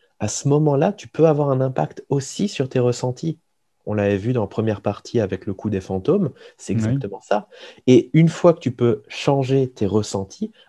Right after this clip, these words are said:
Speaker 1: à ce moment-là, tu peux changer tout ce que tu es capable de faire aussi.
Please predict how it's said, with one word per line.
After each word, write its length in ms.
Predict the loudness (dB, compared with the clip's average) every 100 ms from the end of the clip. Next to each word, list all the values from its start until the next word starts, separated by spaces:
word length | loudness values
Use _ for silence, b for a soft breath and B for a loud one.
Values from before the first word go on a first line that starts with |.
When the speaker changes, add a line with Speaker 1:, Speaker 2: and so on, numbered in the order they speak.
| b
Speaker 1:
à 60 |
ce 220 | -10 -2
moment-là, 400 | 0 2 2 0
tu 100 | -4
peux 140 | -8 -8
changer 520 | -6 -6 -2 -4 -4 _
tout 100 | -6
ce 100 | -6
que 80 | -4
tu 120 | -4
es 20 |
capable 380 | -4 -4 -4 -2
de 100 | -4
faire 260 | -4 -6 -6
aussi. 300 | -8 -14